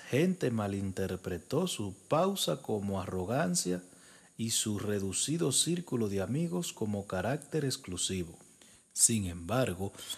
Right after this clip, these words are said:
acabó de sellar su reputación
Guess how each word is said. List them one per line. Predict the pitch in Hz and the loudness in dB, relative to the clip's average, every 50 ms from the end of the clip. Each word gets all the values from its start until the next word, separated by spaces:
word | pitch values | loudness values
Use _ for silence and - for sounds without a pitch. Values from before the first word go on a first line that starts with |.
| - - - | -10 -6 0
acabó | - 117 131 - - 110 101 104 131 185 | 2 2 2 2 2 2 4 4 4 4
de | 185 202 190 180 | 6 6 6 4
sellar | - 123 104 92 107 127 147 165 175 | 4 4 2 2 2 2 4 4 4
su | - - 123 | 4 4 2
reputación | 113 - 104 92 - 95 95 - - 87 85 - - 135 156 143 131 127 | 2 0 -2 -2 -2 -4 -4 -2 0 2 2 4 4 4 2 2 2 0